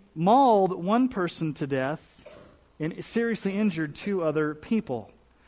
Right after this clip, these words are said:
This wasn't the first time this large Siberian tiger had actually attacked a human. A year earlier,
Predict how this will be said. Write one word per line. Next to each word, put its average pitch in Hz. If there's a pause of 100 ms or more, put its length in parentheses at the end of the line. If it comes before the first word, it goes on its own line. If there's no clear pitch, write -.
(140)
This 185
wasn't 220
the 190
first 240
time 190
this 175
large 185
Siberian 175
tiger 156 (240)
had 165
actually 175
attacked 170
a 170
human. 190
A 147
year 196
earlier, 196